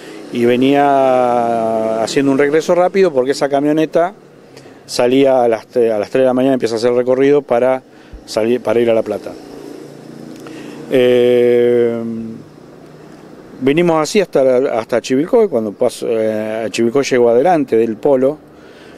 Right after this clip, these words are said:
cuando yo desconozco absolutamente quiénes son los que vienen adentro y de dónde es el Polo.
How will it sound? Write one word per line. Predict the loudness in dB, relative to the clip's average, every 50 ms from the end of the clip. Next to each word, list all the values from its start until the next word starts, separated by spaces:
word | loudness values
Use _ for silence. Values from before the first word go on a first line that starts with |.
| -20 -18 -6 -2
cuando | 0 0 0 0 0 0 -2 -2
yo | 0 0 2 2 2
desconozco | 0 -2 -6 -6 -6 -2 -2 0 0 0 -2 -2 -2 -2
absolutamente | -2 -2 0 -2 0 2 2 2 0 0 -2 -2 0 0 0 0 -2 -4 -4 -4 -6
quiénes | -4 -2 -2 0 0 0 -2
son | -2 -2 -2
los | -2 -2
que | -2
vienen | -2 -2 0 2
adentro | 2 2 0 0 -2 -2 -2
y | 0
de | 2 2
dónde | 2 2 2 0 0 -2
es | -2
el | -4
Polo. | -4 0 0 0 0 -2 -6